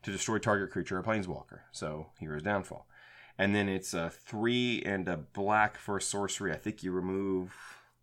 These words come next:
I never use it. I think you remove a card from a player's graveyard, a creature from an opponent's graveyard, and you create a zombie. Something like that. And,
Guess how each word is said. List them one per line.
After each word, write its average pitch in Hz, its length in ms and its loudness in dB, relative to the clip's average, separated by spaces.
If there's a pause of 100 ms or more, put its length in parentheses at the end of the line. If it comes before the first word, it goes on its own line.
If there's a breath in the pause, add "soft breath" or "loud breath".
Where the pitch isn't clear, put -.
(560 loud breath)
I 80 40 -2
never 76 260 -2
use 71 220 -8
it. 71 160 -4
I 82 80 -6
think 92 180 -6
you 92 100 -2
remove 90 260 -2
a 85 40 -8
card 87 400 0
from 87 140 -6
a 82 40 -6
player's 82 280 -6
graveyard, 80 400 -4
a - 20 -16
creature 85 280 -4
from 78 200 -6
an 76 140 -2
opponent's 82 300 -6
graveyard, 78 320 -4
and 76 80 -6
you 73 60 -6
create 69 220 -8
a 69 40 -8
zombie. - 440 -10
Something 62 260 -8
like - 100 -14
that. - 160 -16 (840 soft breath)
And, 95 300 2